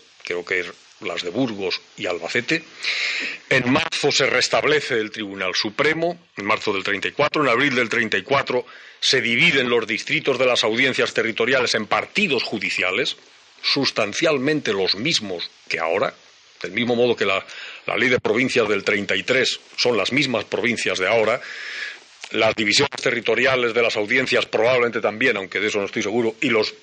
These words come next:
partidos judiciales sustancialmente son los mismos, que todavía rigen.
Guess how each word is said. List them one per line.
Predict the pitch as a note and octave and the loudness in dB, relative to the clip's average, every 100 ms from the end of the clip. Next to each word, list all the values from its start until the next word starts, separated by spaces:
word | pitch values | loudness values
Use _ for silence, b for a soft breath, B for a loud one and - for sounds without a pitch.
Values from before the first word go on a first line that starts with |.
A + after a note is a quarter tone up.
| _ _ | _ _
partidos | G#2 - C3+ A2+ | -6 -2 0 0
judiciales | A#2+ G#2+ A#2+ B2+ A2 | -2 0 2 2 2
sustancialmente | C#3 - A2 - A#2 A2 A2 A2 | 0 2 0 0 0 0 -2 0
son | B2 G#2+ | 0 0
los | F#2 | -4
mismos, | F2+ F#2 C3 - | -6 -4 -4 -4
que | - | -2
todavía | A2 F#2+ F#2 B2 | 0 0 0 0
rigen. | G2 F2+ C#3+ | 0 -2 -4